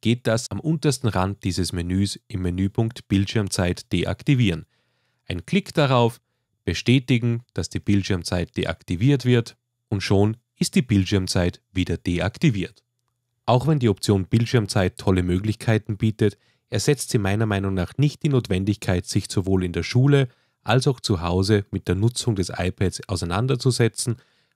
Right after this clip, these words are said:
und auch Regeln für den verantwortungsvollen Umgang und Integration in den Alltag mit dem iPad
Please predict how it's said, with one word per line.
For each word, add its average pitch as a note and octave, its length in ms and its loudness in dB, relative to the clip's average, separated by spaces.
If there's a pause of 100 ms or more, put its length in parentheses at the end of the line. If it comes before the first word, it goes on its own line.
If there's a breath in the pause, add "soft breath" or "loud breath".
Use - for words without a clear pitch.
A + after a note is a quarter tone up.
und D#3+ 180 0
auch G#2+ 200 0
Regeln G#2+ 400 2
für - 160 -2
den F2+ 140 -2
verantwortungsvollen F#2+ 1000 -2
Umgang C3 560 0
und - 180 -10
Integration G2+ 800 -2
in G2 140 -6
den F2+ 160 -6
Alltag F#2 640 0
mit - 160 -10
dem F2+ 160 -4
iPad E2+ 480 -2